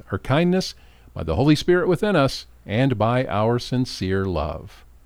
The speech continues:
These daily readings and Bible verses are designed to encourage you to think about your faith.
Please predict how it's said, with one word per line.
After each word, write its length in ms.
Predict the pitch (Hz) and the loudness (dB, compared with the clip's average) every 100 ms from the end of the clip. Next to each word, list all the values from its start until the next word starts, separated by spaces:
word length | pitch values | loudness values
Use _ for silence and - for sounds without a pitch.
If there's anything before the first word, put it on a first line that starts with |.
| - - - - - - - | -20 -20 -20 -20 -20 -20 -6
These 240 | 117 190 165 | 0 0 4
daily 340 | 151 170 135 | 4 6 4
readings 460 | 123 160 113 120 - | 4 4 4 2 2
and 320 | 147 180 120 | 2 2 4
Bible 300 | 156 196 123 | 2 2 2
verses 440 | 92 85 - 113 | 0 0 0 -2
are 140 | - 139 | 0 2
designed 460 | 127 117 156 185 | 2 2 4 4
to 120 | 147 | 4
encourage 500 | 127 113 - 190 156 | 2 0 4 4 6
you 80 | 156 | 4
to 100 | 147 | 2
think 340 | - - 202 135 | 0 2 2 2
about 240 | 117 120 | 0 0
your 80 | 104 | -4
faith. 400 | - 87 71 | -4 -6 -8